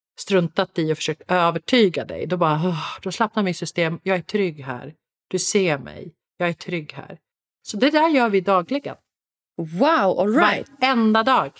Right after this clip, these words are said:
Speaker 1: Och så pratar vi med våra mentorer.
Speaker 2: Ja, just det. En gång i veckan. Det är ju skitbra att kunna prata med mentorer en gång i veckan. Och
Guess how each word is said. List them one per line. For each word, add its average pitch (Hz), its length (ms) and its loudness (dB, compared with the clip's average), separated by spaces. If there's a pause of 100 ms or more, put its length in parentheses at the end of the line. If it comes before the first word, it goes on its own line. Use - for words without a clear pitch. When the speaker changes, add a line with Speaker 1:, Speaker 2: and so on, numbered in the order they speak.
(640)
Speaker 1:
Och 247 100 0
så 311 80 2
pratar 277 260 2
vi 254 140 4
med 226 220 4
våra 214 280 4
mentorer. 190 560 0 (480)
Speaker 2:
Ja, 262 140 2
just 415 200 2
det. 202 260 4 (480)
En 226 120 4
gång 208 80 4
i 196 40 2
veckan. 190 420 -2 (220)
Det 254 100 4
är 294 200 6
ju 220 100 4
skitbra 247 840 0
att 156 220 0
kunna 196 160 0
prata 190 200 0
med 185 80 0
mentorer 220 560 4
en 185 140 2
gång 170 140 0
i 170 40 0
veckan. 226 480 -2
Och 214 180 2